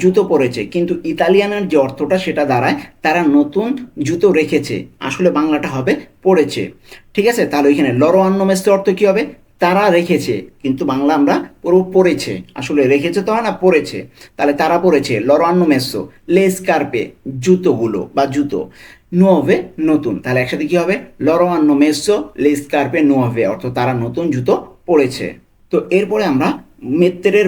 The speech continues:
ভবিষ্যৎকাল নিয়ে দেখব। তো ভবিষ্যৎকালে কিভাবে পরিবর্তন হয় সেটাই দেখব। যদি দেখি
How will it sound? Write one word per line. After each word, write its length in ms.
ভবিষ্যৎকাল 720
নিয়ে 200
দেখব। 200
তো 60
ভবিষ্যৎকালে 640
কিভাবে 360
পরিবর্তন 600
হয় 220
সেটাই 360
দেখব। 240
যদি 300
দেখি 260